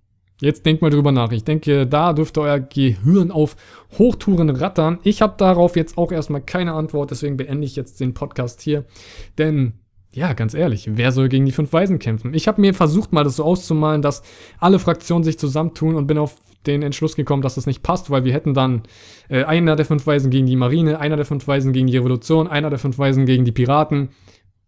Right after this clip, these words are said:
Aber dann fehlt wieder was. Natürlich können wir sagen, okay, alle Könige tun sich zusammen und kriegen auch nochmal einen der fünf Weisen, was nicht passt, weil die Könige nicht alle irgendwie so krass am Start sind und kämpfen. Deswegen irgendwie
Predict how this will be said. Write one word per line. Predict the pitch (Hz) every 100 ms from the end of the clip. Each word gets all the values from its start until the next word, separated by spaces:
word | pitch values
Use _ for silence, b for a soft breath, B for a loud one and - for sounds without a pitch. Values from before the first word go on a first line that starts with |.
| -
Aber | 127
dann | 131 127 -
fehlt | - 160 170 - 135
wieder | 127 113
was. | 107 - - -
Natürlich | 131 147 135
können | 147
wir | 135
sagen, | 131 127
okay, | 117 147 113
alle | 127 131
Könige | 151 139 135
tun | - 143
sich | 135
zusammen | 135 143 131
und | 117 _
kriegen | - 147
auch | 156
nochmal | 147 143
einen | 139
der | 139
fünf | 143 131
Weisen, | 127
was | 117 113
nicht | 110
passt, | 139 -
weil | 113
die |
Könige | 117 113 113
nicht | 113
alle | 117 117
irgendwie | 117 110 110 113 113 117
so | 117
krass | - 120 123
am |
Start | 117 123 123
sind | 117
und | 113
kämpfen. | 139 - 143 B B B B
Deswegen | 117 135 139 135
irgendwie | 139 135 135 180